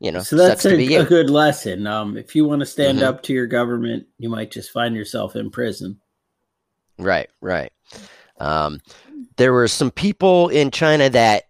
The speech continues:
Speaker 1: were having, uh, giving China problems because they were Muslim. Uh, China does not approve of religions,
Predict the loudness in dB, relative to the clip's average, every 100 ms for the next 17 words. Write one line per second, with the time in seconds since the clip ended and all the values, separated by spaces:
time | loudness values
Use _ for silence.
0 | _ -6 -2 0 2 2 0 -2 -4 -10
1 | _ -8 -2 -2 -2 -2 -2 -2 -2 -2
2 | 0 2 2 0 -8 -12 -8 -4 -2 -4
3 | -2 0 0 0 -4 -6 _ _ _ _
4 | -10 -6 -6 -2 -2 -2 -4 -10 -6 -4
5 | -2 0 2 0 -2 -4 -2 2 4 2
6 | -2 -2 -2 0 -2 -4 -10